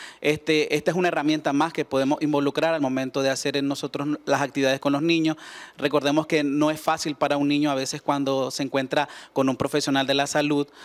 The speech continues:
porque, eh, tienen ese estigma, ¿no? Entonces, el títere es una muy buena herramienta para que el niño se pueda aperturar con nosotros. Así que le hago la invitación para que puedan ir a los docentes, a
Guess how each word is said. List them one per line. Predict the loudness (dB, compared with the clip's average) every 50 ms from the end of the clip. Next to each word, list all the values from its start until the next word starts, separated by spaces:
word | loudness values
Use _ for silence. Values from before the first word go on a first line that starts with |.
| -20 -20 -4
porque, | 0 0 0 2 2 2 2 2 2
eh, | 0 -2
tienen | 0 2 2 2 2 2
ese | 0 0 -4
estigma, | -2 0 0 0 0 0 0 0
¿no? | 0 0 0 0
Entonces, | -2 -2 -4 -4 -2 0 -2 -2 0
el | 0 -2 0
títere | -2 -2 -2 0 0 0
es | 0 -2
una | 0 0 0 2
muy | 2 2 2
buena | 2 0 0 0 0
herramienta | 0 0 -2 0 0 -2 -2 -2 -4 -6 -4 -4
para | -2 -2 -2 -4
que | -4 -4
el | -2
niño | -2 -2 -2 -4
se | -4 -6
pueda | -2 0 0 0 0
aperturar | 0 -2 -4 -4 -2 -2 -2 -2 -2 -4
con | -6 -6
nosotros. | -6 -4 -2 -2 -2 -2 -2 -6 -8 -10 -12 -16 -16 -8 -2 -2
Así | 0 0 0 -2
que | 0 2 2 2 2
le | 2 0 0
hago | 0 2 2 2
la | 2
invitación | 0 0 0 -2 -2 -2 0 0 2 2 2 0 -2 -6 -10 _ -20 -20 -20 -18 _ -2
para | 0 0 0 0
que | -2 -4 -4
puedan | 0 0 2 2 2 2
ir | 2 2 2 2
a | 0 -2 -2
los | -2 -2 -2
docentes, | -2 -2 0 0 0 0 0 -2 -2 0 0 0 0 0
a | 0 0 0 0 0 -2